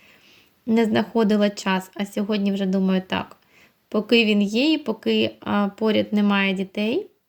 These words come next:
можна сісти і просто не перейматися, спокійно зробити ось таку собі гарну красу. Так, і запікаю в лед-лампі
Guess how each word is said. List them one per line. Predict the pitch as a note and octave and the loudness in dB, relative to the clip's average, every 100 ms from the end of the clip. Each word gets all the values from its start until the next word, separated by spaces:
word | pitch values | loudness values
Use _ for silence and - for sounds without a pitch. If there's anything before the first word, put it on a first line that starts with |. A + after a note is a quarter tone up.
| _ _ _ _ _ - | _ _ _ _ _ 0
можна | G3+ G#3 G3+ G#3 | 4 4 4 0
сісти | G3+ - A#3+ C#4 - | -2 -2 -2 -2 -4
і | G3+ | -4
просто | G#3 G#3+ A3 G#3 | -2 -4 -2 -2
не | G3 G3 G#3 | 2 2 2
перейматися, | G3+ G3 G3 F#3+ G#3 B3 D4 - C#4+ | 0 2 2 2 0 -2 -8 -8 -10
спокійно | - - F#3+ - A3+ B3 A#3+ - _ _ _ _ - - - _ _ - | -10 -10 -10 -6 -4 -4 -6 -10 _ _ _ _ -20 -20 -20 _ _ -4
зробити | G#3+ G#3 G#3+ F#3+ F#3+ A3+ A#3 A3+ A3 - | 0 2 2 2 2 0 0 -6 -6 -4
ось | G#3+ A3 | -4 -4
таку | - G#3+ - A3+ | -6 -10 -8 -10
собі | - G#3 G3 G#3+ - _ _ | -6 -4 0 -2 -4 _ _
гарну | - G#3 G#3 G#3 G#3+ G#3+ G#3 | -8 -4 0 0 0 -2 -2
красу. | G#3 G#3+ G#3+ - F#3+ F#3 _ _ | -2 -4 -4 -6 -6 -6 _ _
Так, | - - G3 - | -10 -10 -10 -2
і | F#4 | 0
запікаю | D4 A3+ A3 A3 G#3+ G3+ - _ _ _ _ - | 0 0 -4 -2 0 0 -4 _ _ _ _ -12
в | G#3+ | -4
лед-лампі | G#3 G3 G#3 A#3+ F#4 G4 | -2 -2 -2 -2 0 0